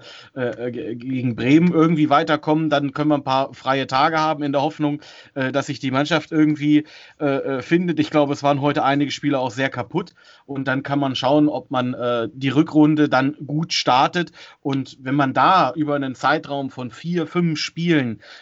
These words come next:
wirklich konstante, gute Leistungen abruft, äh, dann kann man mal wieder einen Blick auf die Tabelle gucken und, äh, machen und sagen, was hat eigentlich der Gegner um uns rum so gemacht und wo stehen wir gerade?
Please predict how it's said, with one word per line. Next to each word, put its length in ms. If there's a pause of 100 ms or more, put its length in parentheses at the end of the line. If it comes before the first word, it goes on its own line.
wirklich 300
konstante, 800 (180)
gute 300
Leistungen 580
abruft, 520 (380)
äh, 220 (160)
dann 240
kann 180
man 120
mal 140
wieder 180
einen 100
Blick 160
auf 120
die 120
Tabelle 400
gucken 320
und, 280 (100)
äh, 120
machen 280
und 180
sagen, 260
was 140
hat 120
eigentlich 240
der 100
Gegner 280
um 120
uns 140
rum 160
so 140
gemacht 320
und 120
wo 80
stehen 280
wir 100
gerade? 340